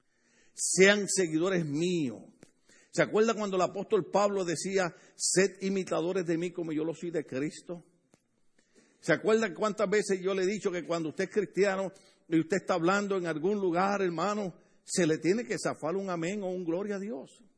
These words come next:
O usted dice, "Gracias a Dios"? Yo espero, por ejemplo, que ahora, eh, en las Navidades usted se haya acordado que la razón que estábamos celebrando Navidades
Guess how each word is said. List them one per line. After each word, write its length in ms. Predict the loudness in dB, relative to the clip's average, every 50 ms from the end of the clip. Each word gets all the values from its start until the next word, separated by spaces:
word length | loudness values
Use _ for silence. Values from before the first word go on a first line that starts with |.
| _ _ _ _ _ _ _ _ _ _ _ _ _ _ _ _ _ _ _ _ _ _ _ 2
O 100 | 4 4
usted 220 | 4 4 2 2 2
dice, 280 | 2 0 0 0 -2
"Gracias 500 | 0 -2 -2 -2 -2 -2 -4 -4 -4 -4
a 80 | -4 -6
Dios"? 560 | -4 -4 -4 -4 -6 -8 -14 -18 -20 -20 -20 _ _ _ _ _ _ _ _ _ _ _ _ _ _ _ _
Yo 100 | 2 2
espero, 320 | 2 4 4 2 4 4 2
por 140 | 0 0 0
ejemplo, 420 | 2 2 0 0 -2 -4 -6 -4
que 100 | -2 -2
ahora, 280 | 0 0 0 -2 -4 -6 -12 -10 -2
eh, 340 | 0 0 0 0 -4 -8 -4 -2
en 140 | 0 2 2
las 140 | 2 2
Navidades 500 | 0 0 0 2 2 2 2 2 2 2
usted 160 | 2 0 0 0
se 120 | 0 2
haya 160 | 2 2 2
acordado 540 | 2 0 -2 -2 0 2 4 4 4 4 2
que 120 | 0 0
la 80 | 0 0
razón 280 | 0 -2 -4 -4 -4 -4
que 80 | -2
estábamos 340 | -2 -2 -2 -2 -2 -2 -2
celebrando 480 | -2 0 0 0 0 -2 -2 -2 -2 -2
Navidades 600 | -2 -2 0 0 2 2 4 4 4 2 0